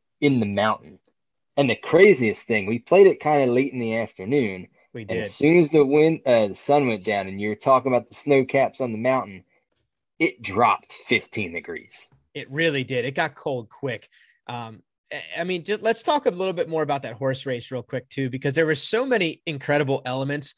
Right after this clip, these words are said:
Speaker 2: Like, we played in this serious amateur tournament in the morning, right? Like, very, you gotta go out and score, especially in our division. We were in the Young Guns division. So it was, like, thirty and under or thirty-five and under, uh, and all, like, a lot of scratch golfers, low digit handicaps, single digit handicaps.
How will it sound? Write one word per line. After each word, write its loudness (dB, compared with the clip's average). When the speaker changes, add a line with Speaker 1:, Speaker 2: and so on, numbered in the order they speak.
Speaker 2:
Like, 0
we -4
played 2
in -4
this -4
serious -2
amateur -4
tournament -10
in -12
the -12
morning, -12
right? -8
Like, -14
very, 2
you -10
gotta 0
go 0
out 0
and -18
score, -8
especially -4
in -4
our 0
division. -4
We -4
were -4
in -6
the -12
Young -6
Guns -4
division. -8
So -8
it -8
was, -12
like, -8
thirty 2
and -6
under -4
or -10
thirty-five -4
and -8
under, -4
uh, -6
and -8
all, 0
like, -6
a -4
lot -2
of -8
scratch -4
golfers, -2
low -2
digit -4
handicaps, -4
single -4
digit -6
handicaps. -4